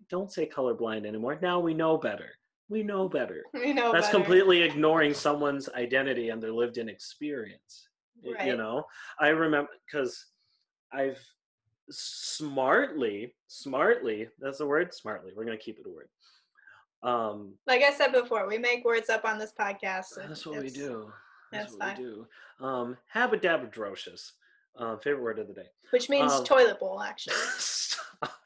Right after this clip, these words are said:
Speaker 1: it. <laughs> Um, but I've, I've was never in a show that was primarily, that was historically black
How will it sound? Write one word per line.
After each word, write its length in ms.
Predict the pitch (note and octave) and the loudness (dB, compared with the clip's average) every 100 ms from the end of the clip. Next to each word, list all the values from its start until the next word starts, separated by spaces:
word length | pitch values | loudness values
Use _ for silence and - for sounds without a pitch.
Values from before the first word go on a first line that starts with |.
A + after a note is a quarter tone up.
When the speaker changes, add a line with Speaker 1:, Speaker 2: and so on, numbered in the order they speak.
| - | -16
Speaker 1:
it. 100 | - - - - _ - - - B4 - _ _ - | -16 -16 -18 -20 _ -6 -6 -2 -2 -2 _ _ -14
<laughs> 640 | - - - C#4+ C#4 - | -6 -4 -2 -2 -2 -2
Um, 540 | D3+ D3 C3+ A#2+ A2+ G#2 - _ - - | 4 6 6 2 -2 -10 -16 _ -20 2
but 140 | D#3 | 6
I've, 520 | D3+ D#3 F#3 F#3+ C#3 _ - | 8 8 6 2 -6 _ -2
I've 300 | C#3+ C3+ A2+ | -2 -2 -4
was 180 | B2+ A#2 | -4 2
never 480 | A#2 B2 D#3+ D#3+ D#3+ | 4 4 6 6 6
in 580 | - C3+ B2+ B2 A#2+ A#2 | 4 4 4 4 0 -2
a 80 | A#2+ | -2
show 440 | - A#2 A#2+ D#3 | 0 0 2 2
that 220 | D3+ A#2 | 0 -2
was 200 | A#2 A2+ | -4 -6
primarily, 1040 | - C3 A2+ A2 A2+ A#2+ A#2 A2+ A2 G#2 - _ _ | -6 -2 -2 0 -2 -2 -2 -2 -4 -8 -14 _ _
that 220 | B2+ A#2 - _ B2 | -2 -2 -8 _ -4
was 320 | A#2 A2+ - | -2 -2 -4
historically 600 | B2 - A#2 A2+ A#2 A#2 | -6 -4 -4 -4 -4 -6
black 380 | G#2 G2+ A#2+ | -6 -8 -10